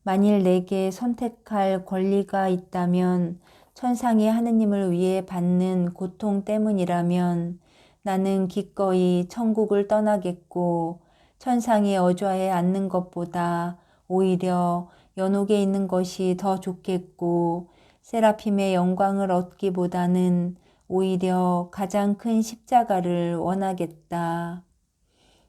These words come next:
또한 나는 악신을 추방하고 군중을 회개시키며 태양을 멈추게 하고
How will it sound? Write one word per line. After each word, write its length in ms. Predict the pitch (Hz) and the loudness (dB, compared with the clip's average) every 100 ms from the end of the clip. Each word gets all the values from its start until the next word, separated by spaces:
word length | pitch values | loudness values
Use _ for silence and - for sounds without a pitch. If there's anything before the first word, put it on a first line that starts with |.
| _ | _
또한 480 | 233 208 190 190 185 | 4 4 4 0 0
나는 680 | 175 175 180 185 180 180 180 _ _ | 2 2 2 2 0 -2 -8 _ _
악신을 560 | 190 180 - 208 208 202 | -10 -6 0 2 2 0
추방하고 1040 | - 226 214 185 180 180 175 170 175 180 _ _ - | 0 2 2 0 -2 0 0 0 -2 -8 _ _ -4
군중을 600 | 214 196 208 202 202 202 | 0 0 2 2 2 0
회개시키며 1200 | 233 220 220 - - 190 180 175 170 170 170 180 _ _ _ | 0 0 -2 -6 -10 -2 0 0 -2 -4 -6 -12 _ _ _
태양을 540 | 240 226 208 202 196 | 2 4 4 2 2
멈추게 600 | 190 185 196 - 214 208 | 2 2 0 -4 -4 -2
하고 880 | 202 180 170 170 170 165 165 170 175 | 0 0 -2 -4 -2 0 -2 -6 -12